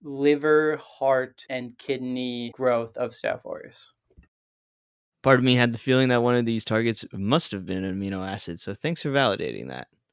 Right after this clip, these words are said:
Speaker 2: You said you use a mouse model to study the staph, and it makes me think about the pathogen's ability to infect. Is there a different species of mrsa that infects mice, or does the same staph bacterium infect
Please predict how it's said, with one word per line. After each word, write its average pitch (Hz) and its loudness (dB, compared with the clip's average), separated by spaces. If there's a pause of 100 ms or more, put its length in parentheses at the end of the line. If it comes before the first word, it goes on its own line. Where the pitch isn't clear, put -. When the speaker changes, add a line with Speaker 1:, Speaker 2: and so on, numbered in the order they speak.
(220)
Speaker 2:
You 110 -6
said 113 4
you 113 -2
use 117 0
a 107 2
mouse 139 4
model 110 2
to - -12
study 110 -2
the 104 -4
staph, 110 0 (240)
and 104 -10
it 101 -6
makes 147 2
me 151 0
think 113 -4
about 101 -2
the 107 -10
pathogen's 101 -6
ability 90 -4
to 90 -8
infect. - -8 (440)
Is 226 2
there 202 6
a 131 6
different 151 -2
species 131 0
of 117 0
mrsa 101 -2
that 90 -4
infects - -2
mice, 87 -4 (200)
or 110 0
does 104 -4
the 107 -6
same 170 0
staph 101 -2
bacterium 95 -4
infect 101 -6